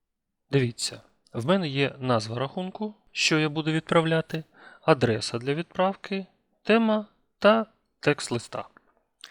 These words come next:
Давайте тепер сформулюємо наше завдання. Я написав його таким чином. «Привіт, мені треба написати макрос для Outlook, який би автоматично розсилав e-mail. Отже, що в мене є?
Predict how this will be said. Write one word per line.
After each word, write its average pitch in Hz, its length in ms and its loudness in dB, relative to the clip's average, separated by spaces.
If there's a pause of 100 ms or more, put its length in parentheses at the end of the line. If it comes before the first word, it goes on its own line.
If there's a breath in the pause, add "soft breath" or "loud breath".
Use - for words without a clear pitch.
(340 loud breath)
Давайте 202 340 6
тепер 147 380 -2 (120)
сформулюємо 143 840 -4
наше 123 340 -2
завдання. 107 580 -8 (840)
Я 214 80 6
написав 175 440 0
його 123 340 -2 (120)
таким 110 300 -6
чином. - 320 -12 (140)
«Привіт, 120 520 -2
мені 165 180 -4
треба 135 260 -2
написати 117 460 -4
макрос 127 400 -2
для 113 120 -2
Outlook, 113 460 -6
який 196 220 -4
би 170 100 -6
автоматично 131 640 -6
розсилав 127 400 -2
e-mail. 156 420 -6 (460 loud breath)
Отже, 113 260 -2
що 226 180 -2
в 196 40 -2
мене 131 200 -4
є? - 200 -14